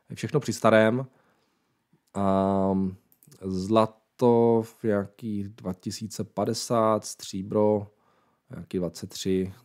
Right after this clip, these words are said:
tady se nic moc neodehrávalo. A tohle je ropa, ta se drží. A co ten, co nám dělá krypto? Bitcoin nějaký čtyřicet dva sedm, Ethereum nějaký dva tisíce pět set třicet, takže tady všechno v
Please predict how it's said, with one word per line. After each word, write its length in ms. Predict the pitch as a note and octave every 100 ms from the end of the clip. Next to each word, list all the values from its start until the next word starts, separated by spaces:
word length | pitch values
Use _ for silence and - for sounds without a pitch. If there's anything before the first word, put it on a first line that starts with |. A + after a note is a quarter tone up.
| _
tady 140 | -
se 160 | - G2+
nic 180 | - -
moc 200 | F#2+ E2+
neodehrávalo. 920 | E2+ F2 F2+ F2 F2 F2 F2 F2 F2+ _ _ _ _ _ _ _ _
A 200 | - F#2 F2+
tohle 220 | E2+ F#2+
je 40 |
ropa, 420 | F2 E2 - F2+ F2+
ta 80 |
se 160 | F2 -
drží. 560 | F2 F2 E2+ F2+ F#2 -
A 240 | E2 D#2+
co 180 | D#2 -
ten, 260 | F#2+ E2+ D2+
co 180 | - F#2+
nám 120 | F2
dělá 200 | - F2
krypto? 540 | - - - - D#2+ -
Bitcoin 440 | - F#2 - G2 F#2
nějaký 240 | F2+ -
čtyřicet 300 | F#2+ G2+ -
dva 140 | F#2+ F#2
sedm, 460 | - A2+ A#2 A2
Ethereum 500 | F2+ - G2 F#2+ F#2 - _ _ _ _ _ _ _ _ _ _ _ _ _ _ _ A2+ A2
nějaký 280 | G#2 -
dva 100 | F#2+
tisíce 240 | F#2 G2 G2
pět 180 | F#2 -
set 80 |
třicet, 320 | F2+ E2+ - F2+
takže 220 | F2 -
tady 160 | F#2+
všechno 280 | F2+ F2+ -
v 120 | F#2